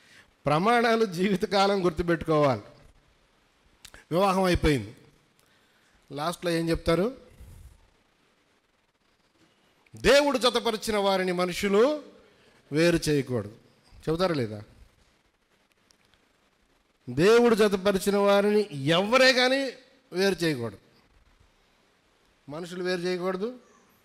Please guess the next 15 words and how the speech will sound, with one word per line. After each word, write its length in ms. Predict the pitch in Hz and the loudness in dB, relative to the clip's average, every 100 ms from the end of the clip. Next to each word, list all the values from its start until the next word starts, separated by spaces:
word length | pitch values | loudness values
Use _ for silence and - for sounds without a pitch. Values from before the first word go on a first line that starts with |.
| _ _ _ _ _ 131 | _ _ _ _ _ -4
డబ్బులు 360 | 139 151 180 | -2 2 4
వేరు 200 | 180 180 | 4 4
చేయకూడదు, 580 | 170 180 170 180 170 214 - _ _ _ _ _ - | 2 0 2 0 -2 -6 -12 _ _ _ _ _ -6
రోగాలు 400 | 139 156 170 170 | -2 0 2 0
వచ్చినా 600 | 165 175 175 214 127 120 - _ _ _ _ _ - | -2 -2 -2 -2 -6 -12 -18 _ _ _ _ _ 0
వేరు 220 | 151 175 | 2 4
చేయకూడదు, 680 | 170 180 170 175 170 220 226 _ _ _ _ - | 2 2 2 0 -2 -8 -12 _ _ _ _ -8
వృద్ధాప్యం 500 | 147 143 185 175 180 | -4 2 2 2 0
వస్తే, 600 | 180 - 185 214 139 127 - - - _ _ _ _ _ _ _ _ _ _ _ _ _ _ - | -2 0 -2 0 -4 -10 -18 -20 -20 _ _ _ _ _ _ _ _ _ _ _ _ _ _ -10
ఆ? 140 | 151 208 _ - - _ _ _ _ _ _ - - _ 143 | -10 -10 _ -20 -20 _ _ _ _ _ _ -20 -20 _ -8
వృద్ధాప్యం 440 | 170 220 208 196 | -2 -2 0 -2
ఒకరికి 280 | 185 202 190 | 0 -2 -2
వస్తుందా, 260 | 196 196 | -2 -2
ఇద్దరికి 260 | 208 175 160 | -2 -2 -4
వస్తుందండి? 540 | 151 147 143 180 269 | -4 -4 -4 -4 -8